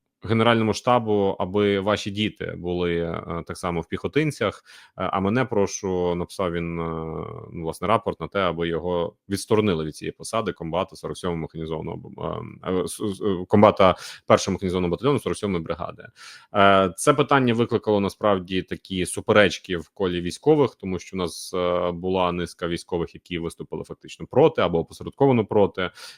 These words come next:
Е, є, е, новий комкор, е, м, корпусу Н Г У Хартія,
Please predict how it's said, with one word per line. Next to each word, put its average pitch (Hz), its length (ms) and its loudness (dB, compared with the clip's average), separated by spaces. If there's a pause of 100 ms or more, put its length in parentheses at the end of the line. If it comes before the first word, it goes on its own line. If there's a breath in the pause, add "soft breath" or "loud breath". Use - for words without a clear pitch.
Е, 85 300 2
є, 85 640 0
е, 80 360 -6
новий 90 300 -4
комкор, 85 640 -2
е, 80 280 -4 (140)
м, 80 640 -14 (140)
корпусу - 420 -6
Н 85 120 -2
Г 87 80 -6
У 85 140 -4
Хартія, 123 600 2